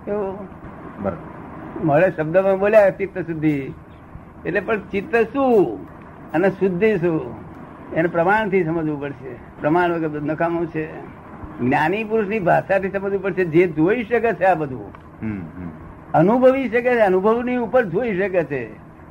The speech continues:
Speaker 1: તે બધું બતાવી શકે.
Speaker 2: બરાબર.
Speaker 1: અને તે વર્લ્ડમાં કોક ફેરો હોય, એકાદ જ હોય. કેવું? બિનહરીફ હોય.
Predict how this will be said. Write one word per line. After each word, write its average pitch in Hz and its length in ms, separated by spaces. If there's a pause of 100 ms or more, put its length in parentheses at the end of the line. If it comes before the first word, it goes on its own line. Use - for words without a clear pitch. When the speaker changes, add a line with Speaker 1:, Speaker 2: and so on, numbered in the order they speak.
(580)
Speaker 1:
તે 269 180
બધું 226 240
બતાવી 165 400
શકે. 117 320
Speaker 2:
બરાબર. - 1300
Speaker 1:
અને 196 100
તે 233 80
વર્લ્ડમાં 202 540
કોક 226 240
ફેરો 214 220
હોય, 214 200
એકાદ 190 420
જ 190 160
હોય. 143 240
કેવું? 190 360 (1040)
બિનહરીફ 196 440
હોય. 156 200